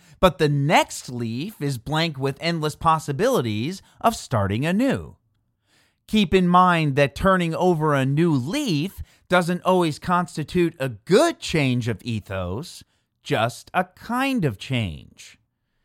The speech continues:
If I had my druthers, or inclination, leaf turning would be reserved primarily for righting wrongs.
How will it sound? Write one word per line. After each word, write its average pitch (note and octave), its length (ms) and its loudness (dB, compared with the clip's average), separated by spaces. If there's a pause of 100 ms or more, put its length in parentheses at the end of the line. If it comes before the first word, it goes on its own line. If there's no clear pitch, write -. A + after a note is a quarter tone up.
(180)
If C#3+ 200 0
I F#3+ 200 8
had E3 180 2
my C#3 240 2
druthers, C#3+ 960 -2
or A2+ 220 -4
inclination, B2+ 1120 -6 (480)
leaf C4 400 -2
turning A2+ 540 -2
would D3 200 0
be F3 160 0
reserved D3 580 -4
primarily C#3 1040 0
for G#3+ 320 -2
righting G2+ 560 -6
wrongs. A#2+ 920 -2